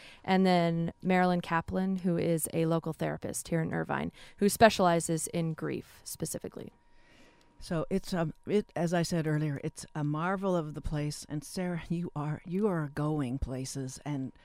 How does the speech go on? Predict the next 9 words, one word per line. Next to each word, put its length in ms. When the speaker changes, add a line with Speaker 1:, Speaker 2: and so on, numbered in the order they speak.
Speaker 2:
where 360
do 100
you 160
want 300
your 320
involvement, 760
uh, 180
once 400
M-, 160